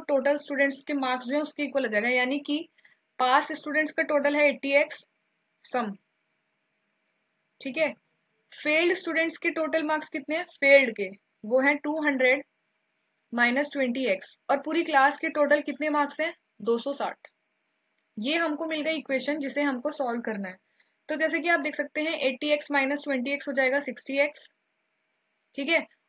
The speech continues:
और ये टू सिक्सटी है, यहाँ पे ये टू हंड्रेड है। जब ये इधर जाके टू सिक्सटी में से सब्ट्रैक्ट होगा तो आपको यहाँ पे टू सिक्सटी माइनस टू हंड्रेड सिक्सटी ही मिलेगा, जिससे आपको पता लग गया कि एक्स की वैल्यू है वन।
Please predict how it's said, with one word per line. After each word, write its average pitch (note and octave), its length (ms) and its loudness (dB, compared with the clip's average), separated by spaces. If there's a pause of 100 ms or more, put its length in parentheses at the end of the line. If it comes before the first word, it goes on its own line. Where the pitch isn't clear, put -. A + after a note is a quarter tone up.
(120)
और C#4+ 120 6
ये D#4 140 0
टू D#4+ 160 -6
सिक्सटी D4+ 300 -8
है, D#4+ 220 4
यहाँ C#4+ 240 2
पे D4+ 60 -2
ये D4+ 80 -2
टू C#4+ 200 -2
हंड्रेड A#3 340 0
है। A3+ 80 0
जब B3 200 2
ये D4 60 -2
इधर C#4+ 180 2
जाके C#4 260 2
टू D4 160 -6
सिक्सटी D4 300 -6
में C#4+ 100 0
से D4+ 100 -8
सब्ट्रैक्ट B3+ 560 0
होगा C4+ 160 2
तो C#4+ 120 0
आपको C4+ 220 2
यहाँ B3+ 160 2
पे B3+ 120 -4
टू C#4 160 -6
सिक्सटी C#4 300 -8
माइनस C4+ 420 -2
टू C#4 160 -2
हंड्रेड C4 240 0
सिक्सटी B3+ 280 -8
ही C4 180 2
मिलेगा, B3 400 0 (480)
जिससे C#4 300 -2
आपको D#4+ 280 0
पता C#4+ 240 2
लग C4+ 220 2
गया C4 200 6
कि D4+ 220 -6
एक्स A#3 220 -4
की C#4 140 -4
वैल्यू B3 260 2
है D4 140 4
वन। G3+ 280 -6